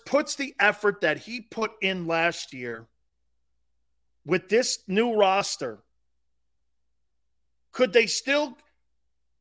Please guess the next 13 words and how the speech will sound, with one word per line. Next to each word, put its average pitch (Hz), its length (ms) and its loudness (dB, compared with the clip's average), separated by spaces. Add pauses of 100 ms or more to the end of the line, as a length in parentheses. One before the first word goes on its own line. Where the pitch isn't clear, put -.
(120)
could 240 160 0
they 254 140 4
beat 285 220 0
the 214 100 4
Bucs? 202 580 4 (4000)
You're 208 160 0
not 240 240 4
beating 170 300 -6
Brady 151 340 -2
with 127 180 -12
this 135 220 -8
roster 135 480 -4
and, 123 140 -14